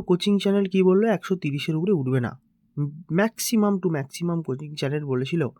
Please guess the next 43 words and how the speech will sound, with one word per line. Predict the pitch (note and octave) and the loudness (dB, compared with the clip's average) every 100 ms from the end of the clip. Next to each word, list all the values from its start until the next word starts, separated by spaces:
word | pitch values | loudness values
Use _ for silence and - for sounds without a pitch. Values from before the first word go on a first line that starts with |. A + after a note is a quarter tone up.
| _ - - - _ - | _ -20 -20 -20 _ -8
একশো | D3 F3+ | -6 -6
তিরিশ | E3+ D3+ - | -4 -6 -4
পঁয়ত্রিশ | D3 D3 D3 | -6 -4 -6
বেশি | D3 - | -6 -4
উঠবে | D3 B2 | -2 -4
না, | G#2+ | -4
কিন্তু | C#3 D#3+ | -4 -2
আমি | E3 C#3 | -2 0
বলেছিলাম | D#3 F#3 G3 D3+ | 0 2 2 0
যে | D#3 | -2
একশো | D3 - | -4 -6
চল্লিশ | E3+ D3+ D#3 F3+ | -6 -4 -4 -6
প্লাস | - C3 C#3+ | -6 -6 -4
মাইনাস | D3+ D#3 - | -4 -6 -6
ফাইভ, | C#3+ B2+ | -4 -2
অর্থাৎ | C3 D3 | -2 -4
একশো | C3+ D#3 | -6 -6
পঁয়তাল্লিশ | C#3+ C3 C#3+ D3 D#3+ D#3 | -6 -4 -4 -6 -6 -6
রেঞ্জকেও | C3+ C#3 - E3+ | -4 -4 -4 -4
কিন্তু | E3+ E3 E3 | -2 -4 -4
যেতে | C#3 C3+ | -6 -4
পারে, | C3+ A2+ G#2+ - _ _ _ _ _ _ _ - - _ _ - | -4 -4 -6 -10 _ _ _ _ _ _ _ -20 -20 _ _ 0
ঠিক | F#3+ | 4
আছে? | G#3+ E3 A#2 _ _ _ _ _ _ | 4 2 -6 _ _ _ _ _ _
তো | A3 A3+ | -2 0
তোমাদেরকে | - F3 G3+ G#3+ G#3+ A#3 | 2 2 2 2 0 2
এইসব | G#3 F#3 G#3 | 2 2 -2
জিনিসগুলো | E3 F3+ F3 A3 G3+ | 0 -2 0 0 0
ধরতে | D3+ D#3+ - G3 | 0 -4 -2 0
হবে | F#3+ G3+ | 2 0
যে | |
তারা | G3 F3+ | 0 0
তাদের | F3+ E3+ F#3+ | 0 -2 -2
কোর্স | E3+ D3 D3+ | -4 -6 -4
বিক্রি | F3+ - F#3 | -4 -2 0
করার | F3+ F3 | 0 -2
জন্য, | E3 F3 | -2 -2
ধরো, | D#3 E3+ F#3 - - _ _ | 0 2 0 -4 -20 _ _
তারা | D3 D3+ E3 | -4 0 0
আজকে | D#3+ E3+ | 0 -4
একশো | D3 - | -4 -8
তিরিশে | E3 C#3+ D#3 - C#3 | -8 -6 -4 0 0
তোমার | - C#3+ D3+ | 0 -2 -2